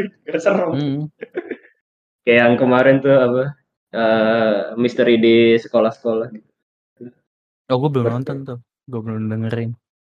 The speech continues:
Speaker 1: Eh,
Speaker 2: Ada ya?
Speaker 1: nonton. <laughs> Ada di,
Speaker 2: <laughs>
Speaker 1: ada di, <laughs> di Spotify ada gitu.
Speaker 2: Belum dengerin, belum, belum sempet, belum sempet. Sibuk gue, sibuk.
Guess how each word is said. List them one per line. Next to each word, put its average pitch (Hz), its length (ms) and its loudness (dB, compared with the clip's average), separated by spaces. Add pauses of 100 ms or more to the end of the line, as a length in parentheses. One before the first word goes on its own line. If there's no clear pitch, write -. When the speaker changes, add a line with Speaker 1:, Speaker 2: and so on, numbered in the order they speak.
(100)
Speaker 1:
Eh, - 80 -2
Speaker 2:
Ada 127 100 4
ya? 113 140 4
Speaker 1:
nonton. 123 400 2
<laughs> - 360 -6 (220)
Ada 156 300 6
di, 120 180 6 (180)
Speaker 2:
<laughs> - 220 -6
Speaker 1:
ada 208 140 4
di, 180 180 0
<laughs> - 1900 -4
di 151 80 -6
Spotify 160 560 2
ada 170 180 -2
gitu. 117 240 -10
Speaker 2:
Belum 110 220 2
dengerin, 107 400 4
belum, 92 140 -4 (180)
belum 110 160 0
sempet, 110 240 -4
belum - 180 -8
sempet. - 220 -20
Sibuk 123 340 -2
gue, 104 140 -6
sibuk. 104 320 -12